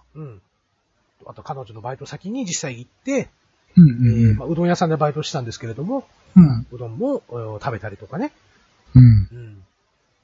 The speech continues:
Speaker 1: やっぱり告白はしたいんで、もう好きだっていう気持ちは伝えたいんですけど、
Speaker 2: うん。
Speaker 1: なかなかやっぱり勇気が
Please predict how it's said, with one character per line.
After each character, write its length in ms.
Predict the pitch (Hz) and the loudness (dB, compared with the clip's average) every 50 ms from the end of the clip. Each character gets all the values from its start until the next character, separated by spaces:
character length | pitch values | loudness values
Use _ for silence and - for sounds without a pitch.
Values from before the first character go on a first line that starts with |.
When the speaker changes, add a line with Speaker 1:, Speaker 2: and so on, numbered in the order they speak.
| _ _ _ _ _ _ _ _ - | _ _ _ _ _ _ _ _ -8
Speaker 1:
や 80 | 240 262 | -8 -4
っ 20 | |
ぱ 80 | - 330 | -4 -4
り 60 | 262 | -4
告 220 | - - 196 170 - | -4 -6 -8 -4 0
白 220 | 190 214 170 - 196 | 0 0 0 2 -2
は 100 | 185 180 | -2 -2
し 80 | - | -2
た 100 | - 180 | -4 -6
い 60 | 151 131 | -6 -6
ん 60 | 110 | -12
で、 60 | 110 | -14
も 200 | 117 127 135 135 | -14 -14 -14 -14
う 20 | |
好 60 | 127 - | -14 -14
き 120 | - - | -8 0
だ 100 | 220 190 | 0 0
っ 40 | 143 | 0
て 140 | _ - 127 | _ -12 -20
い 40 | 113 | -18
う 20 | |
気 60 | - | -16
持 80 | 135 127 | -18 -16
ち 80 | - 127 | -16 -16
は 60 | 113 | -12
伝 220 | - - 147 139 | -12 -12 -12 -12
え 40 | 131 | -12
た 100 | 143 135 | -12 -14
い 80 | 127 117 | -14 -14
ん 160 | 110 107 101 | -14 -16 -16
で 100 | 110 - | -16 -16
す 140 | - - - | -18 -18 -20
け 100 | 120 110 | -20 -16
ど、 360 | - 220 233 202 139 104 - - | -10 -6 -6 -6 -6 -8 -12 -4
Speaker 2:
う 40 | - | 4
ん。 480 | 175 151 135 135 131 123 117 113 107 110 | 8 10 10 10 10 8 6 2 0 -4
Speaker 1:
な 80 | 233 | -8
か 60 | 254 269 | -10 -10
な 60 | 277 | -8
か 60 | 240 | -6
や 60 | 247 240 | -8 -8
っ 40 | |
ぱ 100 | 240 208 | -6 -8
り 100 | 180 170 | -10 -8
勇 200 | 180 208 208 196 | -8 -6 -8 -8
気 140 | - - 123 | -10 -12 -14
が 200 | 107 104 95 95 | -14 -14 -16 -16